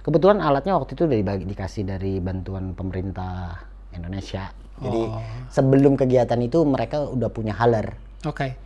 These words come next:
Speaker 2: Co-, tapi coba bayangkan kalau mereka tidak punya apa-apa.
Speaker 1: Bapret, nggak mungkin bisa proses lah.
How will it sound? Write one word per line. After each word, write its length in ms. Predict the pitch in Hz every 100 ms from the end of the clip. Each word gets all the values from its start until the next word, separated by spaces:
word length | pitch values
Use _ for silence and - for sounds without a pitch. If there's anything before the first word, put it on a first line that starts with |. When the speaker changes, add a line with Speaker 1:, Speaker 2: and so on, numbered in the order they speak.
| -
Speaker 2:
Co-, 180 | - 147
tapi 240 | 147 151 208
coba 200 | 208 170
bayangkan 380 | 143 120 120 127
kalau 180 | 127
mereka 260 | 123 123 120
tidak 240 | - 123
punya 240 | 120 123 113
apa-apa. 440 | 113 113 127 113 -
Speaker 1:
Bapret, 460 | - 110 - 131 131 - - -
nggak 160 | 101 92
mungkin 200 | 90 95
bisa 180 | 90 95
proses 400 | 90 110 107 -
lah. 140 | 117